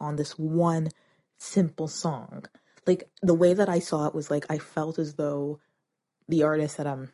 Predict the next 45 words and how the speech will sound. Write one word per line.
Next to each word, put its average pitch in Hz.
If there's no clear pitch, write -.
I'm 147
not 151
gonna 139
even 135
name 131
her 120
right 123
now, 131
but 135
I 170
feel 196
like 170
she -
probably, 170
like, 156
wrote 151
out 143
the 151
entire 135
song, 120
and 156
then 151
the 151
rest 151
of 156
them 170
just -
edited 156
and 151
revised 147
it 139
to -
make 147
it 160
simpler. -
That's 151
how 156
I'd 147
like 147
to 160
think 151
about 185
it, 208
but 151
in 160